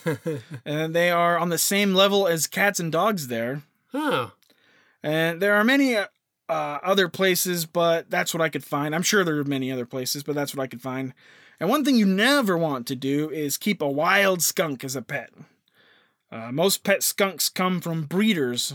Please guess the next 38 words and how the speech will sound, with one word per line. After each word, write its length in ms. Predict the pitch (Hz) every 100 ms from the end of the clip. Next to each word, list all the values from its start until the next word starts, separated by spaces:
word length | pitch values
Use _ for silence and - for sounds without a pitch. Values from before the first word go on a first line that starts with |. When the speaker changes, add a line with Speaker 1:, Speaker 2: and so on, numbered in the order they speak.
| 139
Speaker 2:
with 160 | 135
all 140 | 151 160
kinds 280 | 170 160 139
of 60 |
licenses 560 | 123 180 175 139 135 123
and 80 | 120
stuff 240 | 135 117
like 140 | 117
that. 220 | 123 143 117
Speaker 1:
Okay. 80 | 98 101
Speaker 2:
So 180 | - 143
do 160 | 143 180
not 320 | 208 220 151
keep 200 | - 175
a 40 |
wild 380 | 139 147 139 139
animal 280 | 180 170 165
as 100 | 139
a 40 |
pet. 280 | - 190 185
That 160 | 202 214
should 160 | 175
just 240 | 156 139 120
Speaker 1:
Yeah. 540 | 117 117 113 113 110 107 _ -
It 60 | 262
usually 220 | 277 190
Speaker 2:
that's 100 | 175
Speaker 1:
takes 160 | 202
a 20 | 165
Speaker 2:
common 80 | 147
sense. 40 | 131
Speaker 1:
generation 600 | 160 156 151 147 - 139
or 60 |
two 320 | 120 - 135 127
to 60 |
kinda 320 | 117 143 131
get 160 | 120 131
'em 300 | 123 113 -